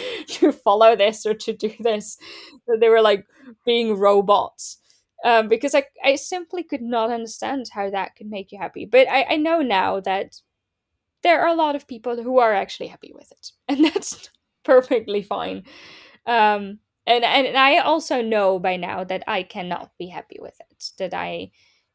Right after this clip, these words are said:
do need to challenge myself, that I do need to keep learning, and I need to keep doing the things that I believe in that need to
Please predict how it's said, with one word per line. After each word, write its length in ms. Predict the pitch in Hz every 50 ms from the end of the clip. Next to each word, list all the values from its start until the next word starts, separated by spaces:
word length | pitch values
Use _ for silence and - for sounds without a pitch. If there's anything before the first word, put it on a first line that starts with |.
| -
do 220 | 196 254 269 269 262
need 220 | 233 214 185 190
to 80 | - 208
challenge 560 | 185 - - 214 190 185 180 180 180 - -
myself, 640 | 185 - 185 - - - - - - - 208 - -
that 140 | 208 202
I 140 | - - 202
do 200 | 196 185 208 196 196
need 220 | 196 202 190 190
to 80 | - 214
keep 320 | _ - 240 214 214 -
learning, 640 | 220 196 196 185 180 185 170 170 170 175 180 180 - -
and 160 | - 196 190
I 80 | 180 175
need 320 | 190 185 185 180 180 - -
to 340 | - 208 190 190 190 190 214 _ _ _ _ _ _ _ _ _ _ _ _ _ _ _
keep 300 | - - 254 233 220 - - - _ _ _ _ _ _ _ _ _ _ _ 247
doing 380 | 208 247 254 254 247 254 247
the 100 | 233 240
things 380 | 233 - 240 226 226 220 - -
that 120 | 214 233 208
I 100 | 208 208
believe 380 | 190 208 202 208 190 208 190
in 280 | 208 202 196 202 202 196
that 300 | 190 180 - - - -
need 280 | 208 214 202 202 202
to 300 | 190 226 220 202 185 185